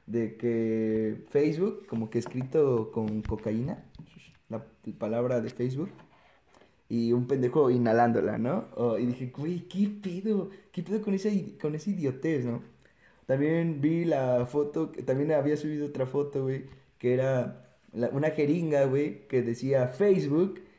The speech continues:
y ese pendejo como tratándosela de inyectar. Bueno, no ese pendejo, él no. La imagen era de un pendejo inyectándose según la, una droga llamada Facebook, güey.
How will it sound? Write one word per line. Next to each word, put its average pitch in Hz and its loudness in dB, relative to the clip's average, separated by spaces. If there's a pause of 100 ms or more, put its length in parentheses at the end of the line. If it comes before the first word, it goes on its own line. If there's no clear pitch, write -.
y 123 0
ese 147 -2
pendejo 131 0
como 117 -2
tratándosela 131 -2
de 110 -2
inyectar. 110 -2
Bueno, 147 2
no 151 0
ese 160 -2
pendejo, 123 -2
él 151 2
no. 120 -2 (680)
La 131 0
imagen 147 0
era 143 2
de 127 2
un 117 -2
pendejo 156 0
inyectándose 123 -2
según 120 0 (280)
la, 110 -4
una 139 2
droga 127 2
llamada 113 -6
Facebook, 113 -10
güey. - -8